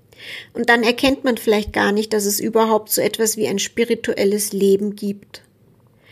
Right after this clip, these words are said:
Und dass wir die Verantwortung, in meinen Augen sogar die Verpflichtung haben, Spiritualität in unserem Umfeld zu leben. Das heißt, die Aufgaben des Lebens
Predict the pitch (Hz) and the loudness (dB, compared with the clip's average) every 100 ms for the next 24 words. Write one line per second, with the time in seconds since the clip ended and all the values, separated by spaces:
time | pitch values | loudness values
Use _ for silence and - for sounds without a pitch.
0 | - - - - 220 226 240 233 233 - | -20 -20 -18 -2 2 2 2 0 0 0
1 | - 285 311 - 214 208 226 214 214 208 | 2 2 0 0 0 0 -2 -2 0 2
2 | 214 262 254 202 202 202 220 220 214 202 | 2 2 0 0 2 2 0 -2 0 -2
3 | 214 208 208 208 - 311 - - 233 208 | -2 -6 -6 -4 2 2 2 -4 -4 -2
4 | 202 208 214 - - - - - 262 262 | -2 -2 -6 -10 -20 -14 -12 0 2 2
5 | 254 233 214 208 208 226 226 226 196 202 | 2 2 2 0 0 2 2 0 0 -2
6 | 208 208 - 220 233 - 226 214 214 - | -2 -2 -2 0 -2 -2 -2 -2 0 -2
7 | 202 190 185 185 185 190 _ _ _ _ | 0 0 -2 -4 -12 -16 _ _ _ _
8 | _ _ _ _ _ _ _ _ _ - | _ _ _ _ _ _ _ _ _ -20
9 | - - 220 - 220 233 269 - 226 - | -20 -8 -4 0 2 2 2 0 -2 4
10 | 220 254 - 285 269 240 233 214 214 226 | 4 4 0 -2 0 -2 -2 0 2 2
11 | 247 247 | 0 -4